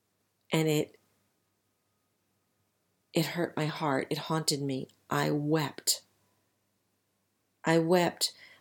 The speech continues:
on seeing the blanket of purple flowers that covered my friend's yard, his home that I never got her back to. That I thought I didn't know how to get her back there, you know, with her older body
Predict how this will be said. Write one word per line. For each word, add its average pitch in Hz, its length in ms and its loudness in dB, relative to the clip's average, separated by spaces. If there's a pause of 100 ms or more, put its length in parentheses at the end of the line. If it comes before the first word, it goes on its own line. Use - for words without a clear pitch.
(160)
on 165 140 4
seeing 170 420 4
the 160 80 0
blanket 165 600 0
of 147 180 -4
purple 185 360 -2
flowers 156 680 2
that 143 240 0
covered 160 420 0
my 139 240 -2
friend's 151 540 0
yard, 147 520 0 (1700)
his - 240 4
home 170 240 2
that 147 140 0
I 139 80 -2
never 135 260 -2
got 131 220 -4
her 131 80 -2
back 127 340 -6
to. 135 240 -4 (1300)
That 160 140 4
I 156 80 4
thought 156 340 2 (1200)
I 165 140 8
didn't 165 200 4
know 165 100 4
how 156 160 2
to 151 80 2
get 160 160 4
her 170 80 4
back 170 340 -2
there, 139 300 -2 (1080)
you 170 100 0
know, 170 120 4
with 175 160 2
her 156 180 0
older 165 280 4
body 156 560 2